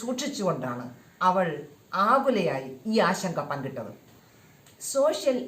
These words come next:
മീഡിയയൊക്കെ രണ്ട് ചേരി തിരിഞ്ഞിരിക്കുന്നു. നിമിഷയ്ക്ക് പിന്തുണ പ്രഖ്യാപിച്ചവരും അല്ലാത്തവരും.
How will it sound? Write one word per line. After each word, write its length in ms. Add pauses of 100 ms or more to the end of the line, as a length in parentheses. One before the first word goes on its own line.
(240)
മീഡിയയൊക്കെ 600 (680)
രണ്ട് 340 (260)
ചേരി 380
തിരിഞ്ഞിരിക്കുന്നു. 560 (1000)
നിമിഷയ്ക്ക് 500 (340)
പിന്തുണ 360 (100)
പ്രഖ്യാപിച്ചവരും 760 (320)
അല്ലാത്തവരും. 640